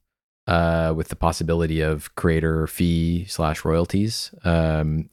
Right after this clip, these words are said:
uh, these kind of punctual events, uh, that increase the total supply and create huge one, or, you know, short-term cash infusions into a project, uh, or slower burn projects that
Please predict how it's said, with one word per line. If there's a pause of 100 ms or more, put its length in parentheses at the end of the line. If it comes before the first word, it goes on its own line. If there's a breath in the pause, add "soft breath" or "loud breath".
(160)
uh, (640)
these
kind
of
punctual
events, (560)
uh,
that
increase
the
total
supply (120)
and (460)
create
huge (340)
one, (120)
or,
you
know,
short-term
cash
infusions
into
a
project, (640 soft breath)
uh,
or (280)
slower
burn
projects
that